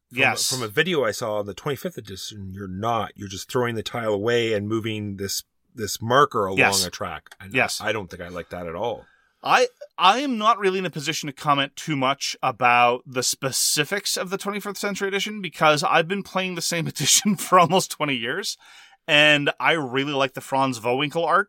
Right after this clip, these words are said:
Speaker 2: He did the art for the Alia edition and the Uberplay edition. The Uberplay edition is, is only different in that it is larger. There's a cer-, there's a certain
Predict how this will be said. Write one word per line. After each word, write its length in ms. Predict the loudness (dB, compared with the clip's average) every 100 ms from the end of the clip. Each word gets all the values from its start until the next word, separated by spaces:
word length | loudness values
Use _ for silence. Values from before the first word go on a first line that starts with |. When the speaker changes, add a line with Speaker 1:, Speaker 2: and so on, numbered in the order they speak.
| _
Speaker 2:
He 260 | -8 -6
did 240 | -2 -4 -4
the 160 | -10
art 220 | -6 -8 -8
for 180 | -12
the 100 | -8 2
Alia 240 | 4 6
edition 240 | 2 0 -2
and 100 | -2
the 80 | -2
Uberplay 360 | -4 -4 -2
edition. 280 | -2 -6 -8
The 60 | -12
Uberplay 220 | -4 -4
edition 300 | -4 -6 -10
is, 200 | -10 -12
is 120 | -10 -8
only 160 | -8
different 280 | -10 -10 -14 -14
in 200 | -10 -6
that 140 | -6
it 140 | -6 -10
is 160 | -14 -12
larger. 580 | 2 4 4 2 -8 -10 -18 -20 -18 0
There's 160 | 4 6
a 60 |
cer-, 260 | 6 4 4
there's 220 | 0 2
a 60 | 2
certain 340 | 0 -2